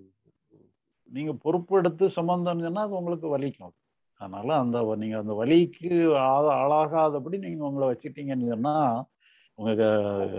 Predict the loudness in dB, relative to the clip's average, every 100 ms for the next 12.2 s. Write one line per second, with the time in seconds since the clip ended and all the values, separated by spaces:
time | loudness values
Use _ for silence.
0 | -10 -10 -12 -14 -16 _ _ 2 4 6
1 | 6 4 4 4 6 6 4 4 4 2
2 | 2 2 4 6 4 2 -2 -4 -6 -20
3 | -20 _ _ _ _ -10 -6 -4 -4 -2
4 | -2 -2 -2 0 0 0 -4 _ _ _
5 | _ _ -4 -2 2 2 0 -4 -4 0
6 | 0 0 0 0 -2 -2 -4 -6 -8 -10
7 | -10 -12 -14 -18 -20 _ _ -20 _ _
8 | _ _ _ _ _ _ -6 -4 -2 2
9 | 6 6 8 8 6 6 4 -2 _ _
10 | _ _ _ _ _ -4 0 2 2 2
11 | 0 0 0 -2 -4 -4 -2 0 0 2
12 | 0 0